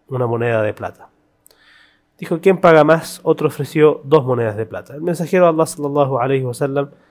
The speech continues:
la vendió y ace-, aceptó la oferta.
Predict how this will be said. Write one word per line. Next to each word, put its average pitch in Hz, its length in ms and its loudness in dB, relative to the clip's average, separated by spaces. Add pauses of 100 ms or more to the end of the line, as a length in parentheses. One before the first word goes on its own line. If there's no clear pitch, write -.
(420)
la 131 120 -2
vendió 110 360 -4 (160)
y 131 80 -6
ace-, 123 260 -4
aceptó 123 380 -6
la 113 80 2
oferta. - 340 -12